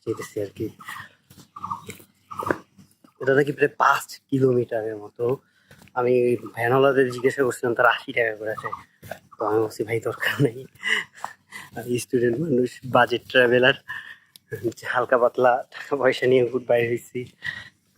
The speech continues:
হ্যাঁ, কি, ওয়াও, কি বিশাল, বিশ্বাস করেন, বিশাল।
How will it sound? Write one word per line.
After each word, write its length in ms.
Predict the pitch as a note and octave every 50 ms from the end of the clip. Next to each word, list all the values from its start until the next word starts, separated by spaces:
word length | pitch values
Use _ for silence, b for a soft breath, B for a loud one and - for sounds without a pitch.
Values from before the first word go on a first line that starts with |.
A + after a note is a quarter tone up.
| - - - - _ - - - - - - - - - B B B B B B B _ _ - - - - - - _ _ _ _ _ _ _ _ _ _ _ _ -
হ্যাঁ, 420 | - E3+ F3 E3+ D#3+ D3+ C#3+ B2+ B B B B B B B B B B B _ _ _ _ _ _ _ _ _ _ _ _ _ _
কি, 440 | B2 A#2+ A#2+ A2+ A2+ A2+ A2 G#2+ G2+ - _ _ _ _ - - - _ _ _ _ _ _ _ _ _ _ _ _ _ _ _ _ _ _ _ - - - - - _ _ _ -
ওয়াও, 840 | C#3 C3 B2 A#2+ A#2 A2+ A2+ A#2 A2 - A#2 A2+ A#2 A#2 A2+ A#2 A2+ B B B B B B B B B B _ _ _ _ - - _ _ _ _ _ _ _ _ _ _ _ _ _ _ _ _ _ _ -
কি 160 | C#3+ C3 A2 - _ _ _
বিশাল, 640 | - C#3+ D3+ C#3+ - - - - C#3 A#2+ A2+ G#2+ G2+ G2 _ _ _ _ _ _ _ _ _ _ _ - - _ _ _ _ _ _ -
বিশ্বাস 560 | E3 E3 - - - - - E3 C#3+ - -
করেন, 380 | - F3 E3+ F3 F#3 G3 G3 F#3+ - _ _ _ _ _ _ _ _ _ _ _ _ _ _ _ -
বিশাল। 960 | A#2+ - _ _ - F3 D#3+ D#3+ D#3 - - - D#3+ D#3 C#3+ B2 A2 A2+